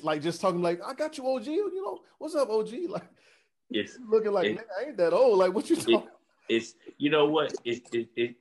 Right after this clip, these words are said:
Speaker 2: it all depends on what it, what, what the setting is, bro.
Speaker 1: Uh-huh.
Speaker 2: Because if, uh, like, like now, I got, I got young boys, I got young boys that might hit me up, or I might see, or they might, you know, they, they come to me for advice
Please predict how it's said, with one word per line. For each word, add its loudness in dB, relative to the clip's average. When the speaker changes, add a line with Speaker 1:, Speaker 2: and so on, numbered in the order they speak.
Speaker 2:
it 2
all 6
depends -6
on -4
what -4
it, -8
what, -4
what -4
the -14
setting 0
is, -16
bro. -14
Speaker 1:
Uh-huh. -8
Speaker 2:
Because 4
if, 2
uh, 2
like, 0
like -2
now, 0
I 0
got, 0
I -2
got -2
young -8
boys, -6
I -2
got -2
young -4
boys -4
that -6
might -6
hit -10
me -6
up, -2
or -2
I -4
might -4
see, -6
or 0
they 0
might, -6
you -10
know, -4
they, -2
they -8
come -4
to -6
me -6
for -2
advice 0